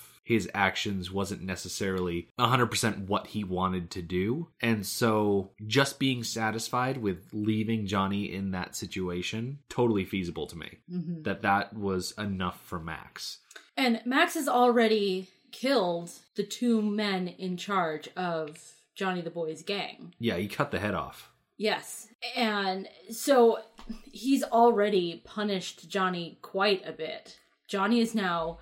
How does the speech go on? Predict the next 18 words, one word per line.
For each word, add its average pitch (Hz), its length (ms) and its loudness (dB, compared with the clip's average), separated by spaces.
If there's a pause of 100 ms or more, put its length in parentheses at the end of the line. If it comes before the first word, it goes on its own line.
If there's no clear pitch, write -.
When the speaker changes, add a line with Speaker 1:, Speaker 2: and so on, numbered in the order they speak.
(100)
Speaker 2:
out 208 240 2
in 214 80 0
the 196 80 2
world 190 600 2
all 190 160 2
by 190 180 2
himself. 175 1000 -2
He - 220 -8
doesn't 330 280 0 (180)
have 240 460 0
the 202 100 -4
skills 233 640 0
or 208 180 0
even 220 180 0
the 185 100 -6
faculties 190 1040 -4 (100)
to 208 220 -6
survive. 202 800 -4